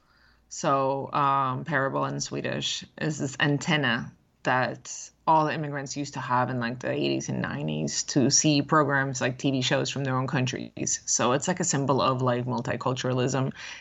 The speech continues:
And it's also a symbol of bringing in information from a channel that's not official, you know, because it wasn't what was on T V. It was, like, some other T V. It's also, like, a symbol of bringing information from somewhere else, from the world.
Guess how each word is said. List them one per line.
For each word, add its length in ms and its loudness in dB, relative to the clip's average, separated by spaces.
And 160 6
it's 120 4
also 360 4
a 40 2
symbol 500 0
of 260 0
bringing 380 0
in 100 0
information 840 -2
from 180 2
a 40 2
channel 400 2
that's 240 0
not 140 0
official, 560 2
you 100 2
know, 200 6
because 220 2
it 100 4
wasn't 280 2
what 100 -2
was 120 0
on 180 0
T 180 -2
V. 220 2
It 100 4
was, 140 -2
like, 160 -2
some 180 -2
other 220 4
T 220 2
V. 220 2
It's 220 0
also, 400 2
like, 180 2
a 60 -4
symbol 340 0
of 200 0
bringing 240 2
information 520 -2
from 160 -6
somewhere 280 2
else, 340 2
from 180 -2
the 80 2
world. 460 2